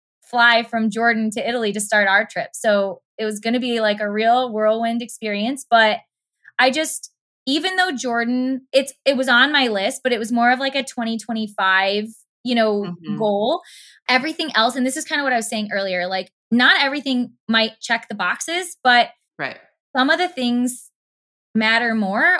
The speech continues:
Speaker 1: or, you know, carry more weight, and everything else just checked the boxes. Like, that's exactly why I was at the Future Leaders Retreat, was to form these connections and relationships. Like, how could I have said no to the one thing I
Speaker 2: Mm.
Speaker 1: have wanted and, and was there for?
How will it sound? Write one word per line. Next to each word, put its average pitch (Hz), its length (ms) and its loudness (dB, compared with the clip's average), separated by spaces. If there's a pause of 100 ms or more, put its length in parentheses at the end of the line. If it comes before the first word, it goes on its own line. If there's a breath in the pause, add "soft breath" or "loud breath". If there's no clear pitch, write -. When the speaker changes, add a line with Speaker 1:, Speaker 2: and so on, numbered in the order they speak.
Speaker 1:
or, 226 500 4 (100)
you 233 120 -4
know, 202 280 -2 (480)
carry 262 220 4
more 240 240 2
weight, 202 320 -2
and 233 220 -2
everything 277 440 -6
else 220 240 0
just - 240 -12
checked - 240 -10
the 226 60 -10
boxes. 233 420 -4
Like, 214 140 -4
that's 294 200 -4
exactly 302 360 -4
why 254 320 2
I 285 80 0
was 262 140 -4
at 240 200 0
the 262 80 -10
Future 247 300 -10
Leaders 240 320 -8
Retreat, 220 460 -10
was 208 140 -6
to 240 80 -12 (100)
form 269 240 -4
these 233 160 -2
connections 240 500 -4
and 202 80 -8
relationships. 208 560 -8
Like, 196 180 -16
how 233 160 -2
could 349 140 -4
I 330 60 2
have 262 140 -2
said 233 260 -4
no 175 500 -4 (540)
to 294 80 -2
the 277 100 2
one 302 380 0
thing 311 200 0
I 269 300 6
Speaker 2:
Mm. 262 80 -18
Speaker 1:
have 247 240 2
wanted 233 500 0
and, 208 320 -2
and 233 160 -2
was 233 180 -4
there 277 200 -2
for? - 400 -16